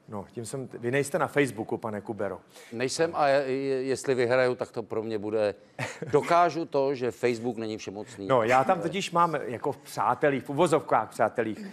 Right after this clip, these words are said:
Speaker 1: já většinu těch lidí neznám, ale spoustu různých politiků, o kterých jsem nikdy v životě neviděl. A teď tedy před volb-,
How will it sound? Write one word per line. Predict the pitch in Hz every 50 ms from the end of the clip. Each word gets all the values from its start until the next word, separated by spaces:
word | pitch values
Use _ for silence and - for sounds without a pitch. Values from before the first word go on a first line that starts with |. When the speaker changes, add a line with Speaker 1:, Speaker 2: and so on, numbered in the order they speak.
| - - -
Speaker 1:
já | 113 107
většinu | 113 120 - 143 139
těch | 123 135 113
lidí | 139 131 123 131
neznám, | 123 139 143 127 143 127 117 117 120
ale | 123 123
spoustu | - - - 180 170 - - 170
různých | 151 151 131 156 160 131
politiků, | - 131 131 135 117 123 - - 113
o | 117
kterých | - - 180 170 165
jsem | - 151 131
nikdy | 135 139 139 151
v |
životě | 131 147 147 143 139 147
neviděl. | 127 117 104 104 92 104 - -
A | - - -
teď | 151 151 143 -
tedy | - 160 156 143
před | - - 120 98
volb-, | 92 104 95 92